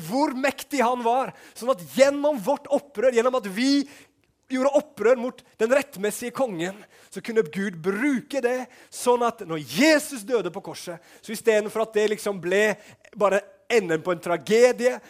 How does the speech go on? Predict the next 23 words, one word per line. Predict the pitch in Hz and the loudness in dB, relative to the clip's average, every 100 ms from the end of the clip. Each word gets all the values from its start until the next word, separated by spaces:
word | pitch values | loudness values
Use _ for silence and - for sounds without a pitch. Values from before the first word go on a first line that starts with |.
| - | -18
hvor | 180 | -10
vi | 196 | 0
bare | 208 214 | 0 0
viste | 196 220 | -2 0
hvor | 190 202 | 0 0
fæle | - 247 220 170 | -2 0 0 0
vi | 165 185 | -2 0
var, | 165 190 - - _ - | 0 -2 -8 -20 _ -20
så | 147 | -18
brukte | 120 180 - - 156 | -16 -18 -18 -16 -16
og | - 151 | -16 -16
snudde | - 196 175 127 | -14 -12 -12 -12
Gud | 127 135 135 | -12 -12 -12
hele | 175 143 131 | -10 -10 -10
den | 120 | -14
situasjonen | 123 127 127 110 | -16 -16 -16 -18
på | 127 | -18
hodet. | 120 104 110 _ _ _ | -18 -20 -20 _ _ _
Sånn | - - 156 160 - | -18 -10 -8 -10 -14
at | 120 117 | -20 -10
gjennom | 151 202 196 202 196 | -4 -4 -4 -10 -8
Jesu | 156 165 - 165 | -8 -8 -14 -14
død, | 143 151 233 - | -12 -10 -12 -18